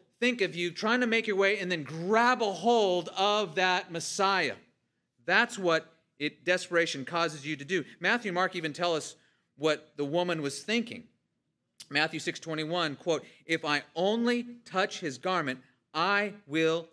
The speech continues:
get well." And it's not inappropriate for her to think that way either. She knows the stories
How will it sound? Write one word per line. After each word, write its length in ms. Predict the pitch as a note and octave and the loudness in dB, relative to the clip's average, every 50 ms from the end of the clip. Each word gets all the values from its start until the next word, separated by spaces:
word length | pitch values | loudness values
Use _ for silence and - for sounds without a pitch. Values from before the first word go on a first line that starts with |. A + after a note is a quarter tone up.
| _ _ _ | _ _ _
get 320 | - C#3+ C#3+ D3 D3 - _ _ _ _ _ _ | 0 0 0 0 0 -4 _ _ _ _ _ _
well." 300 | B2 C3+ A#2+ G#2+ G2 F#2 - _ _ _ _ _ _ _ _ _ _ _ _ _ _ _ _ _ _ _ _ _ _ _ _ _ _ _ _ _ _ _ _ _ _ _ _ _ - | -2 0 0 0 -2 -4 -10 _ _ _ _ _ _ _ _ _ _ _ _ _ _ _ _ _ _ _ _ _ _ _ _ _ _ _ _ _ _ _ _ _ _ _ _ _ -8
And 80 | C#3+ D3+ | -6 -6
it's 180 | D#3 D3+ - | -6 -4 -4
not 320 | F#3 F#3+ G3+ A3+ A#3 A3+ - _ _ _ _ _ _ - | -2 -2 0 0 -2 -4 -8 _ _ _ _ _ _ -8
inappropriate 500 | F3 F#3 F#3 F#3 A3 B3 - B3+ G3 D#3+ | -6 -6 -4 -2 -4 -2 -2 -4 -6 -4
for 120 | - F3 | -4 -4
her 100 | F3+ F3 | -2 -4
to 60 | E3 E3 | -4 -6
think 220 | - A#3+ C#4 C#4 | -6 -6 -6 -4
that 140 | G#3 E3+ D#3 | -4 -4 -2
way 220 | C3 C3 C3 D#3 G#3 | -2 -2 -2 -2 -2
either. 180 | A#3 D#3 G2 - | -4 -6 -10 -10
She 280 | - - - A3+ A#3+ B3 | -8 -6 -4 -2 0 0
knows 540 | A3+ G#3 G3+ A3 B3+ B3 G#3+ F#3 F3 C#3+ | 0 0 2 2 2 2 2 0 -2 -4
the 100 | C#3 D#3+ | -8 -10
stories 640 | D#3 - - G3 G3 F3 D#3 D3+ D3 C#3 C#3+ - - | -8 -4 -2 0 0 2 2 2 0 -2 -4 -10 -14